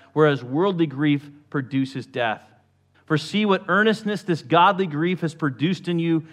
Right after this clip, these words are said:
but also what eagerness to clear yourselves, what indignation, what fear, what longing, what zeal, what punishment. At every point you have proved yourselves innocent in the matter. That's how we're to address our sin,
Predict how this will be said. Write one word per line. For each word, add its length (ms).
but 120
also 360
what 220
eagerness 460
to 100
clear 240
yourselves, 560
what 220
indignation, 800
what 260
fear, 320
what 220
longing, 440
what 160
zeal, 440
what 200
punishment. 600
At 240
every 300
point 380
you 100
have 140
proved 260
yourselves 500
innocent 480
in 120
the 80
matter. 500
That's 280
how 200
we're 200
to 140
address 360
our 80
sin, 460